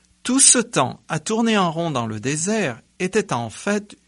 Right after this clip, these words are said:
une marche de la mort destinée à tuer le temps jusqu'à ce que la génération rebelle disparaisse.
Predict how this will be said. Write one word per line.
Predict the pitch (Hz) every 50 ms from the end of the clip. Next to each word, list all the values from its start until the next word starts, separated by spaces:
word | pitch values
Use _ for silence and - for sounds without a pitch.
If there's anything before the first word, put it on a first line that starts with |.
| - -
une | 143 131 123 120 117
marche | 113 123 135 160 185 190 185 - - - - -
de | 117 139
la | 147 143 131 123
mort | 117 117 123 127 131 143 165 185 202 202 - _ _ _ _ _ - - _ _ _ _ _ -
destinée | 127 120 175 208 226 - - - - 196 185 185 190 190 208 233 240 - - _ _ -
à | 143 139 135
tuer | - - - - 208 226 247 240
le | 180 143 127
temps | - - - 147 160 180 170
jusqu'à | 151 139 147 170 185 - - - 175 156 127
ce | - -
que | - 127
la | 110 107 107 107
génération | 107 120 165 175 190 175 135 123 117 - - - 135 123 113 107
rebelle | - 131 139 123 123 139 143 151 165 170 175 - _ _ _ _ _ -
disparaisse. | 117 117 143 143 - - - - 104 95 - - - - - - - -